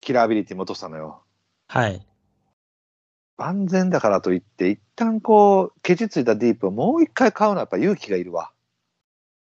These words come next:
Speaker 2: あの、特に十とかになっちゃうとね。
Speaker 1: うん。
Speaker 2: 九とか十とかね。
Speaker 1: うんうんうんうん。
Speaker 2: うん。五ぐらいだったら、
Speaker 1: うん。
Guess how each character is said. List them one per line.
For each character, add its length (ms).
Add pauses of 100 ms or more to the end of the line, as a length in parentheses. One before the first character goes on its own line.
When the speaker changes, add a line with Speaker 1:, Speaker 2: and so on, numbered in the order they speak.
(320)
Speaker 2:
あ 120
の、 400 (380)
特 200
に 180
十 280
と 140
か 100
に 80
な 60
っ 40
ち 120
ゃ 40
う 40
と 100
ね。 300
Speaker 1:
う 760
ん。 40
Speaker 2:
九 200
と 200
か 100
十 220
と 100
か 60
ね。 120
Speaker 1:
う 40
ん 20
う 40
ん 40
う 40
ん 20
う 720
ん。 20
Speaker 2:
う 60
ん。 100
五 160
ぐ 80
ら 100
い 40
だ 60
っ 80
た 120
ら、 380 (120)
Speaker 1:
う 60
ん。 300